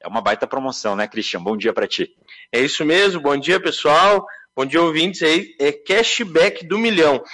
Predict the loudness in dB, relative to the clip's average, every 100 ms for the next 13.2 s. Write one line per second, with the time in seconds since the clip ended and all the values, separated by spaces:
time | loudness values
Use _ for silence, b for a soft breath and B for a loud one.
0 | B B -2 0 4 2 2 0 0 2
1 | 2 2 0 -2 -2 0 0 0 0 2
2 | 2 2 4 4 6 4 4 -2 0 0
3 | 2 4 4 2 -2 -4 -2 0 0 0
4 | 0 -2 -2 -2 0 0 0 -2 -2 0
5 | 2 2 2 2 0 -4 B B -6 0
6 | 0 0 -2 2 4 6 4 2 0 -2
7 | -4 0 2 2 -2 B _ 0 2 2
8 | 0 2 2 4 2 2 -4 -6 -2 2
9 | 4 4 2 0 -2 -2 -2 -4 -10 -6
10 | -2 -2 -2 -4 0 2 2 -2 0 2
11 | 2 2 -2 -6 -14 -18 B B 0 0
12 | 2 0 0 -2 -8 -6 -4 -2 2 2
13 | 2 0